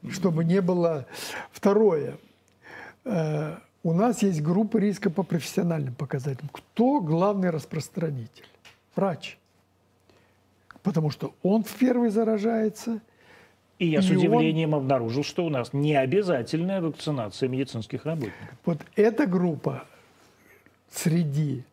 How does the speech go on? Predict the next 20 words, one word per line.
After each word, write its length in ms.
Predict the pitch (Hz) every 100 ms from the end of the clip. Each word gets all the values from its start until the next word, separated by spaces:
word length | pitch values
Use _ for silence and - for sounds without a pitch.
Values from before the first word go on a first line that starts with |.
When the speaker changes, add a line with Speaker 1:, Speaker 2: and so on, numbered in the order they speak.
| _ _ _ _ _ _ _ _ _ _ _ _ _ _
Speaker 2:
группы 500 | 196 156 175 180 180
риска 400 | 156 170 - -
по 180 | 147 160
профессиональным 1000 | 151 160 147 156 131 160 160 247 269 165
показателям 760 | 127 143 147 135 135 - 139 131
должна 280 | 143 147
быть 140 | 202 170
защищена 540 | 147 - - 165 160 -
первая. 460 | - 135 120 117 - - -
Speaker 1:
Но 140 | 135
они 160 | 135 160
не 80 | 170
хотят 320 | 220 233 226
сами. 360 | - 196 101 - _ _ _ _ _ _ _ _
Speaker 2:
А 140 | -
вот 240 | 147 147 165
это 240 | 262 -
уже 640 | 202 147 123 135 127 113 - _ _ _ _ _ _ _ _ _ _ -
врачебный 580 | 156 143 190 196 196
случай. 560 | 175 - 139 120 - 139